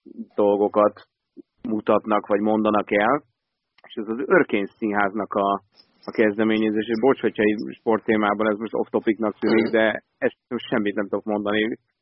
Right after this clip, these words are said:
a sportvilágából az elmúlt pár napból, amit én fogyasztottam volna. Viszont ez nekem baromira tetszik, mert ennek az a neve, hogy Vers csak neked. És képzeljétek el, hogy azt csinálja az Örkény Színház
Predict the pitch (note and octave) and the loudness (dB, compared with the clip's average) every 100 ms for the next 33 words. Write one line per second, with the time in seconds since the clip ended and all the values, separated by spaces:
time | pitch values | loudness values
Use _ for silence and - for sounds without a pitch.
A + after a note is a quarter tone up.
0 | _ - - A2 B2 A2+ A2+ A2 G#2+ A2 | _ -8 0 0 0 0 2 2 2 2
1 | A2 A2+ G#2+ G#2+ - G#2 G#2+ G#2 A2 G#2+ | 2 2 0 -2 0 0 2 0 0 0
2 | G#2 A2 G2 A2+ G#2+ - G#2+ - G#2 G#2+ | -2 -4 -2 0 0 -2 -6 -4 -2 2
3 | A#2 E3+ _ - - A#2+ A#2 C3+ C3 C#3+ | 2 0 _ -20 -12 -4 -2 0 0 0
4 | C#3+ B2+ C#3 A2 G#2 F#2+ A2 G2 - D3 | 0 2 2 2 0 0 0 -2 0 0
5 | G3 - _ - G#2+ A2 - G3 A2+ A#2 | 0 -8 _ -6 -2 0 0 0 2 2
6 | C#3+ G#2 B2+ B2+ - - C#3+ - G#2+ G2 | 2 2 2 0 -2 -4 -2 -2 -2 -4
7 | G2+ F#2+ - C3 B2 C#3 A2+ C3 B2+ - | -6 -8 -2 -2 0 -2 -2 -2 -2 0
8 | D3+ - C#3 B2 G#2 G2 A#2 A2 - G2+ | -4 -2 0 2 2 -2 -2 -2 -2 -6
9 | - G2+ F2+ G#2+ E3 | -6 -12 -4 -2 -2